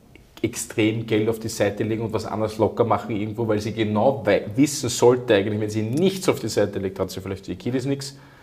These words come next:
hat sie vielleicht für ihre eigene Pension nicht, die Frauen sind eh benachteiligt im System, ich will das jetzt nicht angehen, das Thema, aber ich sag, müsste die nicht speziellerweise, und wenn es so fünfzig Euro sind, irgendwo was weglassen, damit sie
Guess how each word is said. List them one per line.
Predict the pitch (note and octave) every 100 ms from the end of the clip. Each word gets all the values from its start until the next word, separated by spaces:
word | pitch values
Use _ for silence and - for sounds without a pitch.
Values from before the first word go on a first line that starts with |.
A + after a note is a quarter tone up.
| - - -
hat | - A2+
sie | A2
vielleicht | A#2 G#2+
für | - A2+
ihre | G#2
eigene | F#2+ G2+
Pension | A2 G2+ - A#2
nicht, | C#3 C3
die | A#2+
Frauen | - G#2
sind | G2+
eh | G#2
benachteiligt | B2 C3 B2 B2+ A#2+
im | A#2+
System, | A#2 A2 A2+ A2
ich |
will | G#2+
das | G#2
jetzt | G2+ G2+
nicht | G2
angehen, | C3 C3
das | C3+
Thema, | C#3 B2
aber | A2
ich | G#2+
sag, | - G#2+ - - - - - _ _ -
müsste | G2+ G#2 - A#2+
die | - - A#2 B2
nicht | C3+ C3+ -
speziellerweise, | A#2+ - - A#2+ A2+ B2 A2+ G2+ G2 A2 C#3+ D#3 - - _ _
und | A#2
wenn | B2
es | B2
so | C3+
fünfzig | - C#3 - -
Euro | B2+ B2+
sind, | B2 C#3
irgendwo | B2+ C3+ C3+
was | B2+ A#2+
weglassen, | A#2 A#2 - B2+ B2+ - D3
damit | C#3 B2+ B2 -
sie | C3 B2